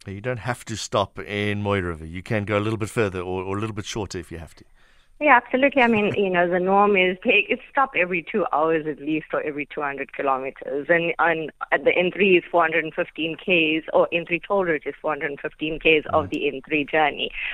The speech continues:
Speaker 2: But it's a lot longer than that. So there's, there's ample opportunities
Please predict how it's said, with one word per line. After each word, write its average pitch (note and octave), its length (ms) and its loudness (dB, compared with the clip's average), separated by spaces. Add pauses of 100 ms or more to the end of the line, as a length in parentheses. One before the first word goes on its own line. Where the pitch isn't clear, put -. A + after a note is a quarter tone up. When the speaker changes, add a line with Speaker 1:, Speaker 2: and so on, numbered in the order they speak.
(140)
Speaker 2:
But E3 140 6
it's E3+ 180 6
a F#3 40 8
lot D#3 260 6
longer D3 320 2
than C#3+ 160 -6
that. G#2 240 -2
So C4 60 -2
there's, D#4 320 2
there's C4+ 300 4
ample D#3 320 -2
opportunities C#3 680 -8